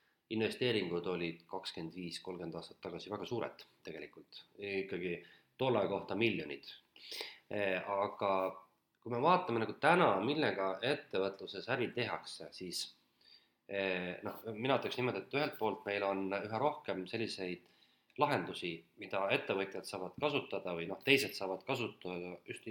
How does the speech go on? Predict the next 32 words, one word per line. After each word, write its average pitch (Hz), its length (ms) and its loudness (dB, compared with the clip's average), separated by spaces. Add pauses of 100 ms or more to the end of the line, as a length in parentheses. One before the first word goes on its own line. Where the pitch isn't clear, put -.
(120)
vähese 135 280 2
raha 101 220 2
eest. - 240 -12 (640)
Et 101 160 -4
kui 101 220 2
vanasti 120 340 2
ei 117 60 4
olnud 110 180 2
selliseid 90 300 -10
tarkvaralahendusi 85 880 -2
või 78 200 -8 (180)
ei 82 120 -8
olnud 92 380 -2
igasuguseid 85 480 -8
äppe 80 320 -6
ja 80 160 -4
muud, 85 300 -6 (180)
eh, 85 240 -4
siukseid - 320 -6
tehnoloogiaplatvorme, 135 960 6 (880)
siis 120 120 0
sa 127 80 4
pididki 135 380 2
vaata 107 160 0
paljud 120 240 2
asjad 104 220 -2
nagu 98 120 -6
ise 120 160 2
looma, 82 440 6
eks - 180 -10
ole. 82 140 -4 (500)
Täna 160 240 8